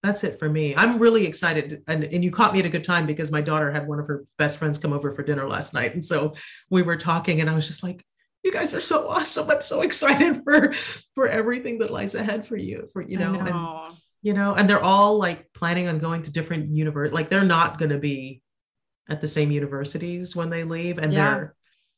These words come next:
Speaker 1: like, they're just great. They're just,
Speaker 2: Yeah.
Speaker 1: I'm really lucky that she's surrounded by really great kids. Thank God, you
Speaker 2: Yeah.
Speaker 1: know?
Speaker 2: Yeah.
Speaker 1: Thank God.
Speaker 2: Yeah.
Speaker 1: What,
Speaker 2: And
Speaker 1: what
Speaker 2: I'm
Speaker 1: about you?
Speaker 2: seeing
Speaker 1: Can you say, what, what is yours? Yeah.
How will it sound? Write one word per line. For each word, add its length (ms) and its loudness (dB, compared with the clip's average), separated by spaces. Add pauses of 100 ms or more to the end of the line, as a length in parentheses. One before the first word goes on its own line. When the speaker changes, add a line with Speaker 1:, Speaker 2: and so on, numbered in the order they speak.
(460)
Speaker 1:
like, 320 -4
they're 180 2
just 240 -4
great. 340 -8
They're 140 -2
just, 580 -4
Speaker 2:
Yeah. 140 -10
Speaker 1:
I'm 280 -4 (440)
really 320 0
lucky 400 -4
that 160 -6
she's 260 -6
surrounded 400 -6
by 100 -10
really 320 -10
great 260 -10
kids. 340 -12
Thank 160 -10
God, 340 -12
you 140 -10
Speaker 2:
Yeah. 40 -8
Speaker 1:
know? 160 -8 (480)
Speaker 2:
Yeah. 260 -10 (200)
Speaker 1:
Thank 160 -16
God. 280 -8
Speaker 2:
Yeah. 100 -8 (220)
Speaker 1:
What, 140 0
Speaker 2:
And 100 0
Speaker 1:
what 100 8
Speaker 2:
I'm 40 6
Speaker 1:
about 160 6
you? 120 10
Speaker 2:
seeing 100 6
Speaker 1:
Can 140 6
you 120 8
say, 280 4
what, 220 4
what 140 4
is 120 2
yours? 240 4
Yeah. 300 4